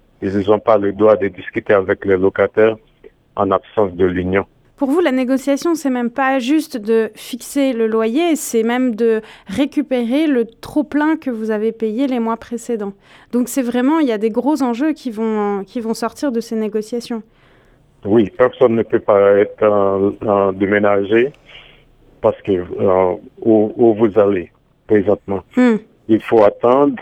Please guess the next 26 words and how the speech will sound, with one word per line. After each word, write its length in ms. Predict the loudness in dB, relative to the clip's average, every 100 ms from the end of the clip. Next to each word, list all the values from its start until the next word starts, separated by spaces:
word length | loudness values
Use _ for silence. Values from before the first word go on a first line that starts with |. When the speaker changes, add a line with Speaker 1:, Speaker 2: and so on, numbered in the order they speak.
| -10 -12 -8 -4
Speaker 1:
il 100 | 0
faut 160 | 4
attendre 380 | 4 4 2 2
les 120 | 2
négociations 760 | 2 2 2 2 2 2 0 0
pour 280 | 0 -4 -2
voir 260 | 2 4 4
vraiment 340 | 2 2 -2 0
qu'est-ce 220 | -2 0
qu'on 200 | -2 0
était 240 | 2 0
payé 340 | 0 0 0 0
trop 280 | -2 2 2
de, 380 | 4 2 2 0
de 120 | 0 -2
toute 300 | 0 -2 2
l'année 280 | 0 0 -4
qui 100 | -2
était 180 | -2
passée 320 | 0 -2 -2 -2
depuis 580 | -2 -2 -4 -2 -4 -6 -16 -20 -20 _ -4
de 100 | 0
l'année 540 | 2 2 2 2 2
deux 180 | 2 0
mille 300 | 2 0 -2
dix-neuf. 520 | -6 -6 0 2 2